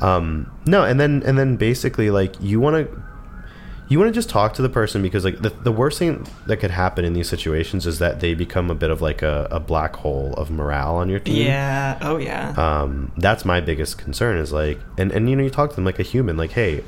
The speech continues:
Speaker 1: are you not happy here? Like, do you wanna be here?" And a lot of times, like, the answer is actually no, but
Speaker 2: Yeah,
Speaker 1: it's
Speaker 2: no.
Speaker 1: hard for them to get to that. And then you just be like, "Hey, look, you know what?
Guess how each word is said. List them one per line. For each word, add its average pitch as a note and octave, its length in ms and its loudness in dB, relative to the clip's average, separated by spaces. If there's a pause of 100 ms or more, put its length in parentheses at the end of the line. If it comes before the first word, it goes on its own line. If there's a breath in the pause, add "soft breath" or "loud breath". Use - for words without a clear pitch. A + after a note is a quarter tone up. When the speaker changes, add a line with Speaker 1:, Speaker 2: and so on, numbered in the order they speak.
(200)
Speaker 1:
are F#2+ 140 2
you F2+ 180 0
not C#3+ 200 0
happy G#2 380 -2
here? C3+ 300 2
Like, F2 360 -2
do G2+ 100 2
you C3+ 100 4
wanna G2 280 2
be E2 200 -2
here?" D3 340 0 (600 loud breath)
And F#2 480 2 (120)
a G2 120 4
lot D3+ 180 6
of G3+ 80 -2
times, G2+ 420 2
like, E2+ 180 2
the E2+ 100 4
answer A2+ 180 2
is G#2 100 -2 (140)
actually F#2+ 580 2
no, D#2 360 2
but G#2 80 2
Speaker 2:
Yeah, E2 140 4
Speaker 1:
it's - 140 -2
Speaker 2:
no. - 40 -8
Speaker 1:
hard D#2 240 2
for F2+ 100 -2
them E2+ 140 0
to D#2 80 -2
get D2+ 200 0
to G2 100 -2
that. A2+ 260 2 (320 loud breath)
And B2 120 2
then C#3 140 4
you D3 100 2
just C3+ 220 0
be C#3+ 80 4
like, C3+ 160 4
"Hey, C3 180 4
look, A#2 280 2
you F2 60 0
know F#2+ 120 4
what? B2 260 2